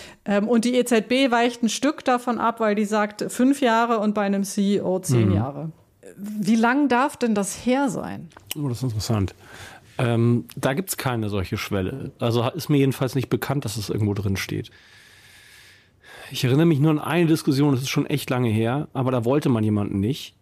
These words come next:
Speaker 2: und hatte, <laughs> ja, und, und, und hat gesagt, „Und im Übrigen ist es auch veraltet alles.“ Äh,
Speaker 1: Okay.
Speaker 2: ähm, wenn ich mal so eine, so eine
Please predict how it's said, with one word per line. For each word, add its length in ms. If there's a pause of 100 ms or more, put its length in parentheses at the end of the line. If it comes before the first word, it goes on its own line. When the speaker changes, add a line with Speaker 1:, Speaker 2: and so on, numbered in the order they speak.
Speaker 2:
und 280
hatte, 640 (720)
<laughs> 640
ja, 360 (100)
und, 360
und, 260
und 120
hat 120
gesagt, 260
„Und 60
im 60
Übrigen 360
ist 200
es 120
auch 120
veraltet 460
alles.“ 440
Äh, 880
Speaker 1:
Okay. 240
Speaker 2:
ähm, 960 (840)
wenn 160
ich 140
mal 120
so 100
eine, 260
so 100
eine 360